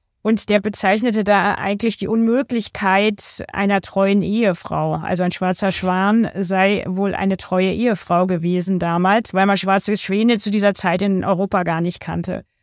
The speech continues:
Und irgendwann hat man schwarze Schwäne entdeckt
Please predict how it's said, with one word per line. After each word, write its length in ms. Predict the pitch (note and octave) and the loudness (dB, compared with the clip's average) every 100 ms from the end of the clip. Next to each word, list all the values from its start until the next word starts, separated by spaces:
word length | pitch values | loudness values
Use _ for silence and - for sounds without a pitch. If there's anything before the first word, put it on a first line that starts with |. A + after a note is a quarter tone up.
| _ _ _ _ _ - _ _ | _ _ _ _ _ -20 _ _
Und 580 | - F3+ F#3 F3+ - - | -4 -2 -2 -2 -4 -2
irgendwann 440 | G3+ G3+ F#3+ F3 | -2 2 2 0
hat 100 | G#3 | 0
man 160 | G#3+ G3+ | 0 0
schwarze 400 | - G3 - F3+ | 0 -2 -2 -4
Schwäne 400 | F#3+ F#3+ F#3+ F#3 | -2 0 0 0
entdeckt 640 | F#3 F#3+ A3+ - - - | -2 0 -2 -4 -16 -18